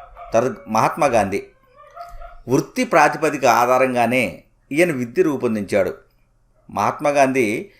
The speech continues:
దేని ఆధారంగా విద్యను రూపొందించాడంటే వృత్తి ప్రాతిపదికన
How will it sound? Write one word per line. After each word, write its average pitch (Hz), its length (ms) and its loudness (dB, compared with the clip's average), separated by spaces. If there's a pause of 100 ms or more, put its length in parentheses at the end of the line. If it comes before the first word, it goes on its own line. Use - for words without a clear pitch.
(440)
దేని 147 420 4
ఆధారంగా 151 480 2
విద్యను 135 340 -4
రూపొందించాడంటే 135 720 0
వృత్తి 135 460 -8
ప్రాతిపదికన 127 720 0